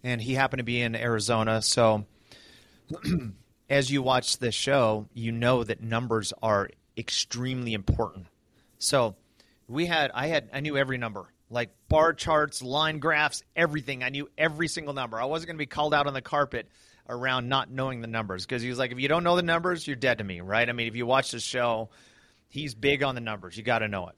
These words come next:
right? So we were all prepared. We're sitting around the table. Kevin's on one side. Me and the business partners are on the other side.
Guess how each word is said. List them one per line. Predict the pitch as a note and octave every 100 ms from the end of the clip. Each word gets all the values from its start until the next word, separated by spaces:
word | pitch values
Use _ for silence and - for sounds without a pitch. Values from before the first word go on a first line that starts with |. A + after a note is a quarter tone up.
| -
right? | A2 A2 B2 _ _ - - - - - _ _ _ _ _ -
So | - C#3
we | D3
were | F3 E3
all | D#3+
prepared. | - C#3+ D#3+ D3+ D3
We're | B2+
sitting | - E3 D#3+
around | D#3+ D#3
the | D3+
table. | - D3+ C#3 C3+
Kevin's | - C#3 C#3+ C3+
on | C3 C3
one | B2+
side. | A#2+ C3 A#2+ A#2+ A#2 - -
Me | A#2+ B2
and | A2+
the |
business | A2+ A2 A2+
partners | - A#2 A2 G#2
are | A2
on | G#2
the | G#2+
other | G#2
side. | - - G2+ G#2